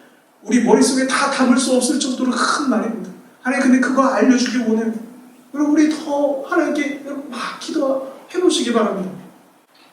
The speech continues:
조금이라도 예수님 생각하는 이 생각을 해보세요.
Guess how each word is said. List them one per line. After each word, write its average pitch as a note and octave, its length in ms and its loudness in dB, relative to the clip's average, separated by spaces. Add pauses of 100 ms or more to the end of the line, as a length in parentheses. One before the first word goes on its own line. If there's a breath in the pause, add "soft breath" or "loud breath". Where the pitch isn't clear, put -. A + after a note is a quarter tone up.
(160)
조금이라도 C4 640 2
예수님 A3+ 400 2
생각하는 G#3+ 720 -2 (120)
이 G3 140 -10
생각을 B3 500 0
해보세요. A#3+ 420 -2